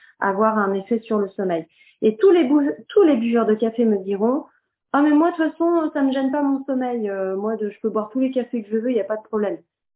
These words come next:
Mais par contre, j'ai besoin de mon café pour être éveillé. »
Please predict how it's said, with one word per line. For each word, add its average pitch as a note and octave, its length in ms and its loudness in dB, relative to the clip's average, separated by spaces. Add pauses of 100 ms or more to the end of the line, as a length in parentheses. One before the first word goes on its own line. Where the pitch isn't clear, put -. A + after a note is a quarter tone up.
(200)
Mais A3+ 240 2
par A#3 220 -2
contre, D#4+ 160 2
j'ai C4 100 2
besoin A#3+ 260 0
de C4 40 2
mon A#3+ 120 2
café A#3+ 280 -2
pour A#3 220 -4
être A3 120 -8
éveillé. » F#3+ 420 -4